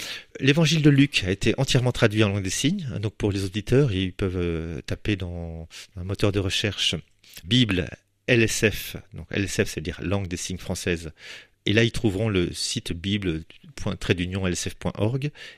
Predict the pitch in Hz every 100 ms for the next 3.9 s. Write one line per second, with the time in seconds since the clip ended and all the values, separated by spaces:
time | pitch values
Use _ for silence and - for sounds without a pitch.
0 | _ _ _ - 110 - 101 104 - 98
1 | 117 - 117 - 104 - - - 156 -
2 | 90 92 98 98 92 - 147 - - -
3 | - - 123 135 113 - 92 92